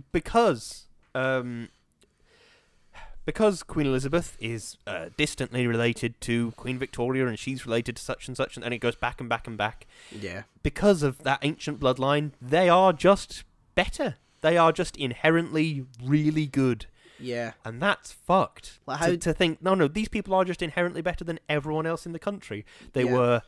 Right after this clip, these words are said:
Speaker 1: chosen by God to rule over us because they are inherently
Speaker 2: Mm-hmm.
Speaker 1: superior." Is that not disgusting?
Speaker 2: I mean, the, like, the, the, the whole way that you form a monarchy is not by,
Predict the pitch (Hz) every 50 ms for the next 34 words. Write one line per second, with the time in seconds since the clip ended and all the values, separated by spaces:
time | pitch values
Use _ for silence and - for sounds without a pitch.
0 | _ _ - - - - 202 226 240 233 208 180 208 190 185 170 143 - 196 214
1 | 247 262 262 247 180 - 208 208 202 147 104 78 - - - - _ _ _ _
2 | _ _ _ _ _ - - 131 131 120 120 123 151 190 208 190 160 147 143 131
3 | 135 135 131 131 123 - - _ - 131 131 - 127 123 117 - 123 117 113 110
4 | 107 110 - - 120 110 98 - - 123 127 135 131 - - 127 123 - - 123
5 | 120 123 117 101 98 95 90 90 90 85 - _ _ _ - _ - _ - -
6 | 151 - 180 165 - 147 139 - - - 131 - - - 85 80 - - - -
7 | - _ _ - 160 160 180 180 180 180 165 - _ - 143 160 165 175 - -
8 | 127 160 170 156 - 143 175 165 139 147 156 165 165 - - - - - _ _
9 | _ _ _ _ _ - 160 165 143 127 185 190 202 202 202 185 165 - 131 131
10 | 143 139 147 143 151 - 143 151 - - - 143 127 123 131 143 151 156 156 151
11 | 151 156 160 - - - 156 147 - - 123 131 - 143 143 151 160 - - -
12 | 143 135 127 127 135 135